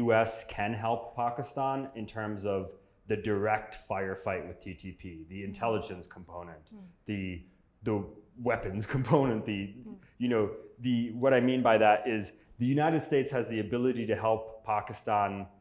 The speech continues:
Speaker 1: kill T T P fighters, kill T T P leaders. But the United States does not have the ability to help, uh, Pakistan deal with the governance and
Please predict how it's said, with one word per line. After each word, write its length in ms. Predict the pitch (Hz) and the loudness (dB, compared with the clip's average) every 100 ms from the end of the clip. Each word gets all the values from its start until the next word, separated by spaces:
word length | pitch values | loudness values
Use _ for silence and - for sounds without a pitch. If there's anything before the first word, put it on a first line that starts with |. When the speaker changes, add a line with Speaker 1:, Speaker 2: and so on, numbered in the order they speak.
| _ - | _ -8
Speaker 1:
kill 300 | - 139 113 | 4 6 6
T 200 | 120 110 | 2 -4
T 160 | 107 | -4
P 180 | 104 104 | -6 -6
fighters, 460 | 92 101 90 85 85 | -4 -2 -2 -4 -10
kill 260 | - 147 123 | 0 2 2
T 160 | 120 | -2
T 160 | - 107 | -6 -8
P 180 | - 101 | -8 -6
leaders. 460 | 95 95 82 78 - - - - | -6 -6 -8 -12 -16 -16 -12 -6
But 140 | 113 | -4
the 80 | 127 | 0
United 360 | 127 143 139 120 | 2 2 0 -2
States 340 | - 135 - | 0 -2 -2
does 200 | 120 101 | -6 -4
not 380 | 110 127 151 - | 0 4 4 4
have 260 | 131 120 | 0 0
the 100 | 113 | 0
ability 440 | 107 110 110 104 104 | -2 0 0 0 -2
to 100 | 95 | -2
help, 380 | 104 104 107 - | -2 -2 -6 -6
uh, 200 | 101 95 - | -4 -4 -2
Pakistan 760 | 107 101 104 - 104 98 98 95 - _ _ _ - | -2 -2 -6 -4 -2 -2 -4 -8 -16 _ _ _ -10
deal 340 | 107 123 120 110 | 0 6 6 6
with 400 | 113 107 - 104 | 4 0 -4 -8
the 460 | 107 101 98 92 - - _ _ - | -4 -2 -4 -6 -8 -20 _ _ 0
governance 720 | 127 123 135 127 120 117 - - | 4 6 6 4 2 -2 -10 -10
and 420 | 113 107 104 98 | -4 -4 -2 -6